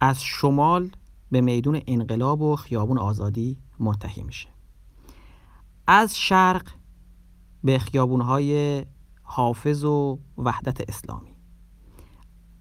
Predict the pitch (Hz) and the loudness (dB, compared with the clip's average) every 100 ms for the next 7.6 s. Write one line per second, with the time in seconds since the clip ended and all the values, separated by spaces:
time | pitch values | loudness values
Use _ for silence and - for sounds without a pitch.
0 | - 160 196 220 160 147 202 202 202 196 | 2 6 8 6 0 4 4 6 4 2
1 | - - - - - - 147 143 139 143 | -4 -20 -20 -20 -20 2 4 4 2 2
2 | 170 190 170 135 120 127 127 139 170 175 | 0 0 2 2 2 2 0 -2 -2 0
3 | 175 - - 135 123 127 147 165 170 170 | -2 -2 -2 0 0 0 0 0 0 0
4 | 175 - - - - - - 165 127 - | -4 -6 -20 -20 -12 -8 4 4 4 -2
5 | - - - - - - - _ - - | -10 -18 -20 -20 -20 -20 -20 _ -20 -20
6 | - - - - 135 131 180 - 120 - | -20 -20 -20 -6 -4 4 4 4 -4 -8
7 | - - 151 180 196 | -20 0 4 4 2